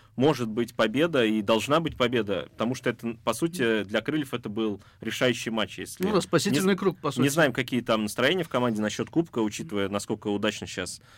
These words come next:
Speaker 1: всё складывается в чемпионате, но было ощущение, что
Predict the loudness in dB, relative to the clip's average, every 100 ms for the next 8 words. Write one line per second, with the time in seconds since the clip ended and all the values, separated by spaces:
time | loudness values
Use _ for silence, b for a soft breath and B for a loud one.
0 | b b -8 -2 0 2 0 -2 -4 0
1 | 0 0 -6 -10 -8 0 2 2 0 -2
2 | -2 -2 -2 0 0 -2 b b b b
3 | 2 4 2 0 -2 -2 -2 2 2 0